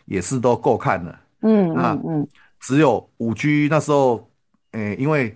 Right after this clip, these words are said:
Speaker 1: 为什么有这个计划？是说这笔钱是从五G的频道卖的钱用来补助的，所以说
Speaker 2: 嗯。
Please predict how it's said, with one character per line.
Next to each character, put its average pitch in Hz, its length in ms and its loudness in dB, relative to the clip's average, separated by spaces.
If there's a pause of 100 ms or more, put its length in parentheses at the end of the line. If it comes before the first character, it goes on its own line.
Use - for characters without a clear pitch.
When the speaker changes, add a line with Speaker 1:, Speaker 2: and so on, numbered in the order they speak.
(140)
Speaker 1:
为 180 100 -2
什 131 160 0
么 113 80 2
有 110 80 0
这 143 120 -2
个 139 100 2
计 143 160 -2
划？ 131 160 4
是 131 160 -4
说 123 160 -2 (400)
这 175 100 0
笔 - 160 -6
钱 - 240 -2
是 131 220 0
从 110 380 0
五 98 240 -4
G 135 440 0 (120)
的 113 100 -2
频 110 320 -2
道 127 180 2
卖 147 220 2
的 117 100 -2
钱 82 320 -6 (120)
用 143 200 2
来 113 100 2
补 87 200 -10
助 107 220 -6
的， - 180 -8
所 135 180 0
以 120 40 0
说 127 240 2
Speaker 2:
嗯。 170 280 0